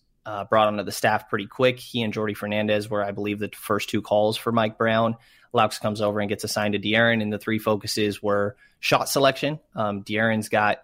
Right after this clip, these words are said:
the most wide open attempts, which is a defender, uh, not within six feet by about nine percent, I think it was, of his total attempts. I don't have the numbers right in front of me, um, but he's getting a lot of open looks, and,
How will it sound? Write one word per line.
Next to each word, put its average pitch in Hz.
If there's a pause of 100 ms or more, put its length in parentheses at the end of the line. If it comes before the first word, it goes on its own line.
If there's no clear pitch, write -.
(260)
the 110
most 113
wide 107
open 107
attempts, 104
which 104
is 101
a 98
defender, 101 (420)
uh, 95 (400)
not 107
within 107
six -
feet 110 (420)
by 98
about 104
nine 107
percent, 110
I 117
think 120
it 113
was, 117
of 120
his 120
total 117
attempts. 110
I -
don't 107
have 104
the 104
numbers 104
right 107
in 107
front 104
of 107
me, 107 (280)
um, 104
but 104
he's 104
getting 110
a 110
lot 107
of 110
open 107
looks, 104
and, 104